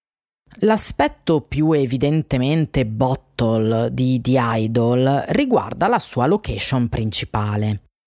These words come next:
Infatti la serie si svolge quasi tutta dentro alla casa della protagonista Jocelyn,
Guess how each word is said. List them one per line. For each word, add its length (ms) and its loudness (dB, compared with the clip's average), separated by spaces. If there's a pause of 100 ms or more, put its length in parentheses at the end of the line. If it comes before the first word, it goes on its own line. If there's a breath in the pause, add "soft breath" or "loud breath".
(300)
Infatti 640 0
la 120 2
serie 760 2
si 260 2
svolge 680 0
quasi 440 -2
tutta 440 -2
dentro 440 -2
alla 220 0
casa 400 0
della 260 0
protagonista 880 -2
Jocelyn, 920 0